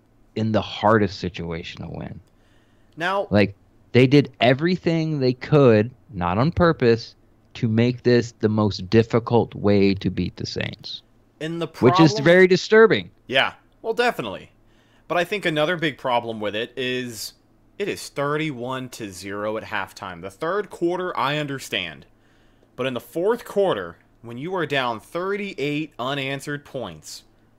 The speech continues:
Speaker 1: Mm-hmm.
Speaker 2: why the hell is Tom Brady still on the field? Why are your starters still out there? I, is it this mentality from Bruce? Is he just an old school kind of guy where it's like, "Well, you got yourself into this mess, now you go ahead and get yourself out"? Was it irresponsible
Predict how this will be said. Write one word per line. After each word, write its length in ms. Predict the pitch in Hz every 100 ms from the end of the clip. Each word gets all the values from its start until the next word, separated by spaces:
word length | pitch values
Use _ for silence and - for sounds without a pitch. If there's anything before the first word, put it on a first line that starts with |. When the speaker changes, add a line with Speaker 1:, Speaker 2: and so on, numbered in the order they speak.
| _ _ -
Speaker 1:
Mm-hmm. 140 | 101
Speaker 2:
why 160 | 120 160
the 100 | 165
hell 220 | 147 139
is 100 | 131
Tom 260 | - 131 113
Brady 300 | 117 120 120
still 240 | - 104
on 100 | 95
the 60 | 92
field? 280 | 127 101 85
Why 180 | 120
are 100 | 220 220
your 200 | 143 131
starters 760 | - 147 147 190 98 87 - - _ _
still 300 | - 156 139
out 240 | 139 202
there? 220 | 107 90 90
I, 20 |
is 380 | 113 143 147 143
it 100 | 165
this 200 | 165 160
mentality 580 | 165 147 180 214 220 185
from 220 | 170 131
Bruce? 560 | 110 160 180 185 170 - - - _
Is 140 | 139
he 100 | 170
just 260 | 170 208 202
an 100 | 147 143
old 320 | 160 190 202
school 300 | - 202 180
kind 240 | 175 160 151
of 120 | 123
guy 460 | 139 135 139 143
where 260 | 143 123 117
it's 220 | 113 -
like, 240 | 120 113 156
"Well, 240 | 196 214 156
you 100 | 165
got 180 | 156
yourself 380 | 156 147 151 135
into 160 | 135 123
this 180 | 117 -
mess, 300 | 117 110 -
now 220 | 113 120 123
you 120 | 120
go 160 | 120
ahead 140 | 117 110
and 100 | 107
get 180 | 110 -
yourself 420 | 101 110 92 -
out"? 300 | 110 90 - _ _ _ -
Was 140 | 143
it 80 | 156
irresponsible 880 | 240 240 196 185 190 190 196 190